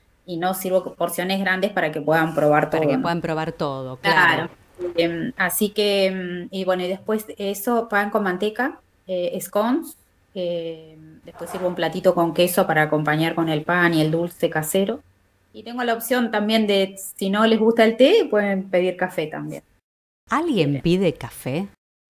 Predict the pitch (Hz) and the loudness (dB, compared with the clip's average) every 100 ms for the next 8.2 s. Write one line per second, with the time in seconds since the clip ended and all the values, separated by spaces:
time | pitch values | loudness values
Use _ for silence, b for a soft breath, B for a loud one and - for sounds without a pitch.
0 | _ - 269 277 269 269 285 226 262 - | _ -14 -6 -4 -2 -2 0 0 2 6
1 | 247 220 208 202 202 202 214 202 190 202 | 6 6 0 0 0 -2 -2 0 0 -4
2 | - 240 220 - 247 _ _ _ _ _ | -6 -10 -10 -12 -12 _ _ _ _ _
3 | _ _ _ _ _ _ _ - B B | _ _ _ _ _ _ _ -20 B B
4 | B B 453 247 214 233 240 240 277 285 | B B 0 0 0 0 4 6 6 6
5 | 247 220 294 339 247 226 214 240 233 453 | 6 6 6 6 6 8 8 6 6 4
6 | 302 - 185 175 240 220 - 208 160 190 | 4 0 -2 2 2 2 0 -2 0 2
7 | 285 294 165 - 254 247 175 - 180 269 | 2 0 -4 -2 -2 -2 -6 -2 0 0
8 | 285 | -2